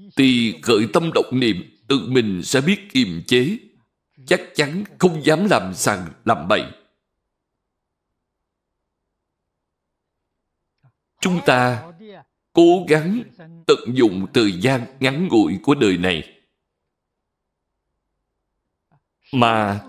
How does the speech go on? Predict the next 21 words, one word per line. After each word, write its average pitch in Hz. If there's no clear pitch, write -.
tu 165
hành 104
đại 95
đạo 90
để 120
tiền 110
đồ 101
của 104
mình 117
sáng 135
sủa. 110
Đời 123
sau 151
của 180
ta 160
sẽ 180
thù 110
thắng 151
hơn 147
đời 104
này. 90